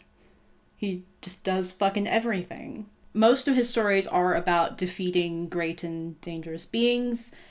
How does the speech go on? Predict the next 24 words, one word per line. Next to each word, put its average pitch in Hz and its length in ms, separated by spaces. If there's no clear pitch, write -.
usually 180 380
associated 170 720
with 170 220
the 170 460
Tuatha 175 360
De 165 120
Danann. 196 560
Uh, 170 280
he 180 260
is - 300
very 175 200
much 165 300
your 175 80
standard 170 600
legendary 175 640
hero 196 280
figure. 180 400
It 196 140
makes 180 200
sense 294 300
that 160 140
he 180 80
would 165 160
be 160 340